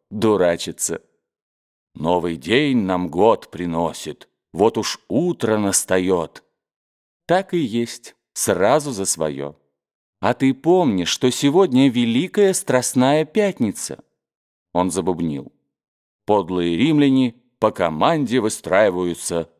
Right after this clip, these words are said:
у подножия Голгофы». «Перестань кощунствовать.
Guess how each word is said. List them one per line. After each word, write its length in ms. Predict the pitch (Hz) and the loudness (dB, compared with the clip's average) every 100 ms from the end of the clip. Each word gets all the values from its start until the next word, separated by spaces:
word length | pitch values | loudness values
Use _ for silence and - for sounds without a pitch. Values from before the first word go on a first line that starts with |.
| - | -8
у 80 | 95 | -2
подножия 720 | 95 78 80 101 87 85 78 | 0 0 0 -2 0 -4 -2
Голгофы». 720 | 85 82 76 87 - - - _ _ _ _ _ _ _ | -2 -2 0 0 0 -6 -20 _ _ _ _ _ _ _
«Перестань 560 | 90 87 82 - 95 123 | -6 -4 -4 -4 -4 -2
кощунствовать. 920 | 120 120 - 80 - - 76 76 | -4 -4 -6 -6 -6 -6 -8 -8